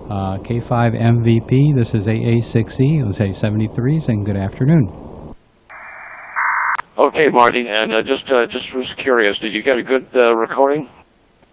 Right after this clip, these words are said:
Speaker 1: Well, I'm just gonna try it right now. I think I did. Uh, it looks all right to me anyway, and, um, uh, you never know. And, uh, if,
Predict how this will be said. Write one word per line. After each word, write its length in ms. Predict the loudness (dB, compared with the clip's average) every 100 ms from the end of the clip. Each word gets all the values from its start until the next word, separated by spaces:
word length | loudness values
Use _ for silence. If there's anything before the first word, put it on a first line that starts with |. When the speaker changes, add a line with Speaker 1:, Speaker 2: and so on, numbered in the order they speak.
| _ -20 -20 -18 -10 2
Speaker 1:
Well, 260 | 6 6
I'm 180 | 6 2
just 200 | 2 0
gonna 180 | 2 2
try 240 | 4 4 6
it 40 |
right 240 | 6 6
now. 280 | 6 6 6
I 100 | 2
think 260 | 2 2 2
I 80 | 4
did. 280 | 6 4
Uh, 320 | 2 0 -2 -4
it 60 | -4
looks 240 | -4 0
all 80 | 2
right 220 | 2 2 0
to 80 |
me 200 | 0 2
anyway, 400 | 0 0 0 0
and, 260 | 0 0 0
um, 280 | 0 -2 -4 -10 -6
uh, 260 | -4 -2 -2
you 180 | -2 0
never 200 | 0 2
know. 200 | 2 2
And, 220 | 0 0
uh, 240 | 0 0
if, 120 | -2